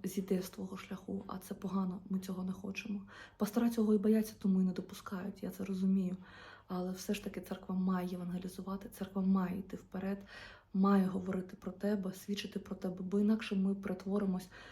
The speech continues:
е, наприклад, ізраїльського народу, який закрив тебе в своїх межах, в с-, тільки в своєму народі, і вважає, що всі інші нації мають згніти, е, в аду. Ми не маємо бути схожими на, на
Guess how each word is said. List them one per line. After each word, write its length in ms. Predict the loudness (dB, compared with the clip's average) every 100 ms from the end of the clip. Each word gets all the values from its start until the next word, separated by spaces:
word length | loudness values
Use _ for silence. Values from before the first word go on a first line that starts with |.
| -20 -20 -12
е, 80 | -4 0 2
наприклад, 420 | 2 2 0 -2
ізраїльського 500 | 0 0 0 -2 0
народу, 340 | 2 2 0 -2
який 460 | -2 -2 -2 -2 -8
закрив 380 | -4 -2 0 -2
тебе 260 | -2 -6 -6
в 80 | -8
своїх 540 | -6 0 0 0 0
межах, 340 | 0 0 -2 -8 -16
в 60 | -16
с-, 240 | -14 -14 -16 -4
тільки 260 | -4 -2
в 40 | -6
своєму 420 | -4 -2 0 0
народі, 480 | 0 0 0 -2 -4 -12 -20 _
і 60 | -4
вважає, 360 | -2 0 0 0
що 240 | -2 -6
всі 220 | -8 0
інші 240 | 0 2 0
нації 320 | 0 0 -2
мають 420 | -2 -4 -6 -6
згніти, 500 | -4 0 0 0 -4
е, 80 | -6 -10 -20 -18 -8
в 300 | -6 -4 -4
аду. 320 | -2 -2 -4 -6 -18 -20 -10 4
Ми 160 | 8
не 80 | 8
маємо 240 | 8 2
бути 280 | -2 -6 -8
схожими 460 | -8 -6 -2 -2 -2
на, 120 | -4 -8 -4
на 140 | -2